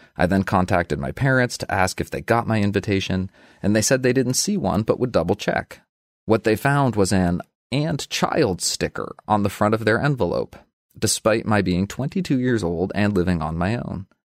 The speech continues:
I did not mind too much about the invite not being mailed to my home, but I would have liked to have gotten my own or even just had my name on my parents' invite,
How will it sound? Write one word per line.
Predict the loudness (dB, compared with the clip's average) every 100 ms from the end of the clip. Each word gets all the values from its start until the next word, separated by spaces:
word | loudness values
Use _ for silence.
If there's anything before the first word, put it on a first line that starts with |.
| _ _ _ -20 -20 0
I | 2
did | 2
not | 0 2
mind | 2 2 0
too | 0 0
much | 0 0
about | 0 2 0
the | 0
invite | 0 0 0 0
not | -2 0
being | 0 2
mailed | 2 0
to | 0
my | 0 0
home, | 0 -2 -2 -8 -4
but | 0
I | 2
would | 2
have | 2
liked | 2 0
to | 0
have | 0
gotten | 2 0 2
my | 0 0
own | -2 -2 -2 -2
or | 0 0
even | 2 0 0
just | 0 0
had | 0 2
my | 2
name | 2 2 2 4 2
on | 2
my | 0
parents' | 0 -2 0 -2
invite, | -2 -2 -2 -2